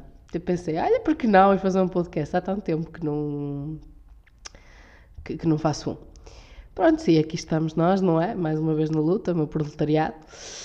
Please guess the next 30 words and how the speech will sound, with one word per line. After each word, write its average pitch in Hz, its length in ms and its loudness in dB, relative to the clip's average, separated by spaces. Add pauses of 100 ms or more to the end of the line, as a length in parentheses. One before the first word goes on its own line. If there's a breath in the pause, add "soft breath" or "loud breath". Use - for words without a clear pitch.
(320 loud breath)
Porque - 200 -10
sim, 156 240 0
eu 151 80 2
sei 156 160 -6
que - 80 -16
só 147 120 -8
pessoas 143 280 -6
do 143 80 -8
proletariado 135 680 -4
é 135 60 -6
que - 100 -12
ouvem 131 180 -6
o 90 40 -6
meu 90 120 -6
podcast, - 680 0
que 156 120 -6
eu - 20 -8
não 143 140 -4
admito 139 360 -8
que - 80 -8
há 143 80 -4
burguesias 143 920 -8 (180)
aqui - 200 -10
metidas. 208 600 2 (1000 loud breath)
Ahm, 160 1160 4 (680)
estou - 200 -4
a - 20 0
brincar, 143 320 -6
gente, - 380 -8
eu 156 520 -6